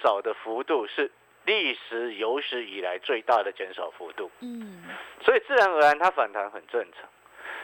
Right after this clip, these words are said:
Speaker 1: 所以你接下来的一个选股过程跟选股的逻辑要怎么样？第一个你要一步一步来，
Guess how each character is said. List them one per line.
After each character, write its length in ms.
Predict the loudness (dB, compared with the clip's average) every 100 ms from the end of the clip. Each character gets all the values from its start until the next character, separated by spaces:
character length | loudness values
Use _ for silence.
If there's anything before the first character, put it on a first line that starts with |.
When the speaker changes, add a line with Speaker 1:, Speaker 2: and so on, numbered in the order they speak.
| 0
Speaker 1:
所 180 | 6 6
以 60 |
你 140 | 4 -2
接 260 | 0 0
下 120 | 6 8
来 120 | 10
的 140 | 8
一 20 |
个 120 | 4 2
选 260 | 0 -2
股 140 | -4 -4
过 260 | 2 2
程 180 | 0 -4
跟 180 | -2 -2
选 360 | -4 -4 -4 -4
股 220 | -6 -6
的 140 | -6
逻 240 | -6 -4 -4
辑 240 | -8 -10 -2
要 120 | -2
怎 140 | -4 -16
么 120 | -10
样？ 180 | -8 -8 _ _ 0
第 160 | 2
一 60 | 2
个 120 | 0
你 100 | 0
要 120 | 0
一 160 | -2 -6
步 180 | -8 -8
一 80 | -10
步 200 | -12 -10
来， 180 | -12